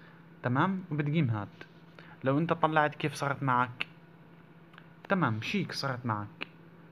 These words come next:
هالوقت بتضغط هان على السهم اللي فوق وبتضغط على تحرير الصورة. بفتح معك مظهر تاني أو شكل تاني،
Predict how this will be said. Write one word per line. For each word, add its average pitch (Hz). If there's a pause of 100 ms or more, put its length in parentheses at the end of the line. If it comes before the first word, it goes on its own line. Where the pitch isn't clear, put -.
(220)
هالوقت 170
بتضغط 170
هان 165
على 139
السهم 135
اللي 127
فوق 156 (340)
وبتضغط 147
على 131
تحرير 175 (340)
الصورة. 117 (640)
بفتح -
معك 165
مظهر 170 (220)
تاني 123
أو 127
شكل 165
تاني، 123